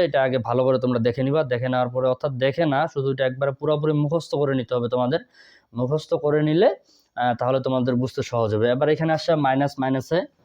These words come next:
এখানে আছে মাইনাস, এখানে আছে মাইনাস, তাহলে মাইনাস মাইনাসে কী হবে? প্লাস। তাহলে প্লাস আমাদের সামনে বসানোর দরকার নাই, কারণ সামনে যদি কোনো কিছু না থাকে আমরা এমনিতেই প্লাস ওইটাকে আমরা ধরে নেই।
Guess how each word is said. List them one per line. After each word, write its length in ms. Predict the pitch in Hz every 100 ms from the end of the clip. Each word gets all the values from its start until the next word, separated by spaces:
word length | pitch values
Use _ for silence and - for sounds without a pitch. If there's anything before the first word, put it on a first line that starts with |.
| _ _
এখানে 240 | 131 143 151
আছে 160 | 147
মাইনাস, 340 | 143 135 139 147
এখানে 200 | 143 139 135
আছে 140 | 127
মাইনাস, 280 | 120 113 110
তাহলে 180 | 123 127
মাইনাস 340 | 127 127 147 143
মাইনাসে 320 | 143 135 123
কী 120 | 131 135
হবে? 200 | 131 180 247 _ _ -
প্লাস। 240 | 143 120 -
তাহলে 200 | - 135
প্লাস 260 | 139 147 147
আমাদের 260 | 143 135 131
সামনে 260 | - 123 139
বসানোর 440 | 135 120 127 151 170
দরকার 360 | 120 110 135 147 135
নাই, 200 | 135 113 90 _ _ _ -
কারণ 160 | 135 139
সামনে 320 | - 127 147
যদি 140 | 147 156
কোনো 180 | 147 156
কিছু 160 | 151 -
না 100 | 147
থাকে 200 | 143 170 180
আমরা 180 | 151 135
এমনিতেই 420 | 135 139 139 156
প্লাস 260 | - 127 127
ওইটাকে 260 | 127 123
আমরা 180 | 123 123
ধরে 260 | 117 120 127
নেই। 180 | 135